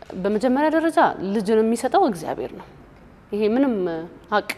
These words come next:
ማንም ሰው በገንዘብም በምንም ሊገዛው የማይችል ነገር ነው። እግዚአብሔር ከፈቀደ ብቻ ነው በቃ ልጅ የምታገኘው።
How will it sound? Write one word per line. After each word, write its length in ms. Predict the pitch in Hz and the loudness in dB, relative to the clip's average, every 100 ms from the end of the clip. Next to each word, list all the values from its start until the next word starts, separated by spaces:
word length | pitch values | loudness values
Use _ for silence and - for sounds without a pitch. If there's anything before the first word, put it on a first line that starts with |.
| - - - - - - | -12 -14 -20 -20 -20 -4
ማንም 380 | 233 330 330 285 240 | 4 10 10 10 6
ሰው 160 | 196 220 | 2 0
በገንዘብም 600 | 208 226 233 269 330 554 - - - - | 2 4 4 4 6 4 0 -18 -20 -10
በምንም 400 | 190 226 254 277 | 0 4 6 6
ሊገዛው 380 | 220 208 202 190 | 4 4 2 2
የማይችል 340 | 185 185 185 185 | 0 -4 -2 0
ነገር 240 | 180 185 | 0 0
ነው። 120 | 190 196 | 0 -2
እግዚአብሔር 500 | 196 196 277 302 269 | -4 0 2 4 2
ከፈቀደ 580 | - 240 220 - 180 170 160 175 - - - - - | -2 -6 -6 -2 -2 -2 -4 -6 -12 -20 -20 -20 -10
ብቻ 180 | - 240 | -4 0
ነው 100 | 170 170 | 0 -2
በቃ 180 | 185 185 | -4 -2
ልጅ 180 | 208 202 | 0 0
የምታገኘው። 680 | 190 180 165 165 160 180 | -2 -2 -4 -4 -2 -2